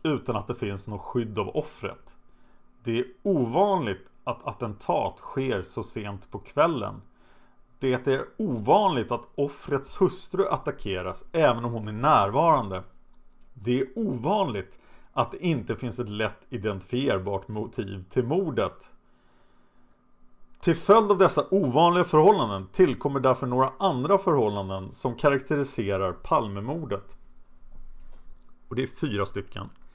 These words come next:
Gärningsmannen har kommit ovanligt nära sitt offer.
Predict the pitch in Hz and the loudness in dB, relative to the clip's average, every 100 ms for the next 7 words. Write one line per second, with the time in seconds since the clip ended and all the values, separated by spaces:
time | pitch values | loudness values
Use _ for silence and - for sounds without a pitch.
0 | - - - - - - 117 180 156 147 | -20 -20 -18 -18 -18 -12 2 6 6 4
1 | 139 170 180 175 160 165 180 117 101 - | 0 4 4 4 -2 2 0 0 -4 -4
2 | 175 135 104 104 98 123 123 123 98 95 | -2 0 0 -2 -2 -2 2 4 2 0
3 | - - 143 - - | -4 -4 -4 -4 -10